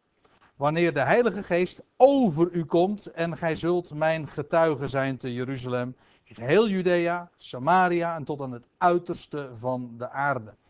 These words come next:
Of eventueel de, het uiterste van het land.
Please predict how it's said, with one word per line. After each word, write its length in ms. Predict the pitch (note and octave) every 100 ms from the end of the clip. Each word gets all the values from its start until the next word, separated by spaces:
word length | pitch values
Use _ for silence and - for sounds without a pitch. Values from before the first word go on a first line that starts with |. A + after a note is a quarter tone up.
| _
Of 360 | E3 E3 - _ _ _ _ _ _ -
eventueel 600 | C#3 B2+ A#2+ A#2+ A2+ -
de, 100 | B2
het 240 | - C3+ -
uiterste 500 | C#3+ C#3 B2 - A2
van 180 | A2+ G#2+
het 120 | - _
land. 580 | C3 C#3+ A#2 - -